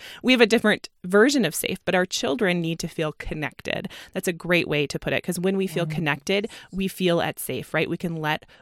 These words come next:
Speaker 1: we can let our guards down, and that's when truly the magic happens. They're willing to try something new. They know that their opinions and thoughts and autonomy are respected.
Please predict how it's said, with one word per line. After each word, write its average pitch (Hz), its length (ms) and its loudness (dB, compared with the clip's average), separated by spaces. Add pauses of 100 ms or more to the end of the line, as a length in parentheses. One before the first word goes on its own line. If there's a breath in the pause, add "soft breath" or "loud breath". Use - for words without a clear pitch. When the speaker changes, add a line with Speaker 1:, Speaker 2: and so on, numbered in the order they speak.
Speaker 1:
we 196 120 2
can 156 200 0
let 160 120 2
our 151 100 2
guards 143 420 -2
down, 143 520 0
and 175 280 0
that's 165 360 2
when 160 420 0 (220)
truly 240 640 4
the 185 100 4
magic 143 320 -2
happens. 185 460 0
They're 170 160 2
willing 196 400 2
to 196 60 2
try - 200 -2
something 165 400 -4
new. 127 300 -2 (260 loud breath)
They 202 200 4
know 190 340 4
that 220 140 2
their 175 120 4
opinions 165 560 0
and 160 240 -4
thoughts 151 320 0
and 127 140 -2
autonomy 147 520 -4
are 139 220 -4
respected. 160 760 -2